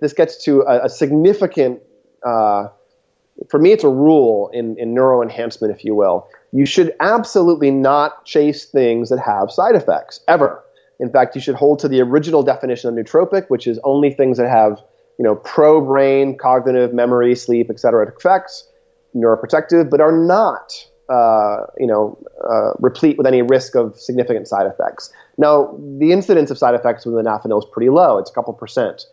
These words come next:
But when they show up, it's non-trivial. I, this happened to me. I,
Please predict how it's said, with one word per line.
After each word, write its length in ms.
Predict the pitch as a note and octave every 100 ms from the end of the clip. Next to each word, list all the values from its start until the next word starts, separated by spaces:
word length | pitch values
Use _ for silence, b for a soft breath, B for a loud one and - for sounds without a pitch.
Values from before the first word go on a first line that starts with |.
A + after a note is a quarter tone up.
| _ -
But 140 | F3
when 220 | F3 G#3+
they 100 | G#3
show 340 | G3+ - F3+ F#3
up, 360 | F#3 - - _ _ _ _ _ _ _ _
it's 180 | C#3 C3+
non-trivial. 720 | C#3+ B2+ A#2+ C3 A#2 G#2 F2+ G2+
I, 140 | A#2+
this 180 | C3+ C#3+
happened 240 | F3+ F#3
to 60 | D3
me. 240 | D#3+ A2
I, 220 | G#2 A#2